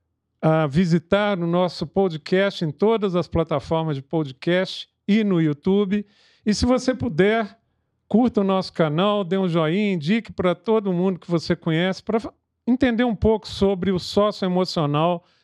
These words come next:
na educação. Alice, sem maiores delongas, você trabalha já há algum tempo com essa questão da prevenção de violência nas escolas, mas eu queria que você falasse um pouquinho da sua história, antes de mais nada.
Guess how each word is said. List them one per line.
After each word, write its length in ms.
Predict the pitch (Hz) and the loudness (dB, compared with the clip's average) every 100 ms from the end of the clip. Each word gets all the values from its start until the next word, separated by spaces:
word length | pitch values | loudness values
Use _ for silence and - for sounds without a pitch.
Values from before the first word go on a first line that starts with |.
| _ | _
na 220 | 160 175 185 | 0 2 2
educação. 720 | 165 165 151 - 143 113 101 _ _ _ _ _ _ _ _ _ - | 0 0 0 0 0 0 -4 _ _ _ _ _ _ _ _ _ 0
Alice, 500 | 196 220 185 - - | 2 4 2 -4 -18
sem 420 | - - 208 226 | -8 0 2 2
maiores 540 | 220 190 185 190 180 143 | 2 2 2 0 -2 0
delongas, 840 | 165 151 180 208 156 127 - - _ _ _ _ | 2 2 2 0 -2 -6 -8 -20 _ _ _ _
você 240 | 165 151 180 | -4 -2 0
trabalha 480 | 185 180 175 180 165 | 0 0 2 0 0
já 120 | 175 | 0
há 20 | |
algum 240 | 170 175 | 0 0
tempo 340 | 165 170 175 165 | 0 0 0 0
com 80 | 165 | -4
essa 200 | 156 156 | -4 -4
questão 380 | 160 139 160 | -4 0 0
da 100 | 160 | 0
prevenção 580 | 151 156 147 143 - 151 | 0 -2 0 0 2 0
de 60 | 143 | 0
violência 520 | 139 139 147 151 156 | 0 0 -2 -4 -4
nas 160 | 147 139 | -4 -4
escolas, 480 | - - 196 196 | -6 -2 -2 -2
mas 160 | 185 185 | -4 -2
eu 100 | 190 | -2
queria 220 | 185 180 | -2 -4
que 60 | 175 | -4
você 100 | 175 | -6
falasse 380 | - 170 170 170 | -2 -2 -2 -4
um 40 | |
pouquinho 340 | 170 151 185 | -6 -4 -4
da 80 | 180 | -4
sua 180 | 160 185 | -4 -6
história, 460 | - - 156 147 147 | -4 0 0 0 -4
antes 140 | 143 | -6
de 80 | 139 | -4
mais 240 | 143 123 | -2 -2
nada. 300 | 127 113 110 | -4 -6 -8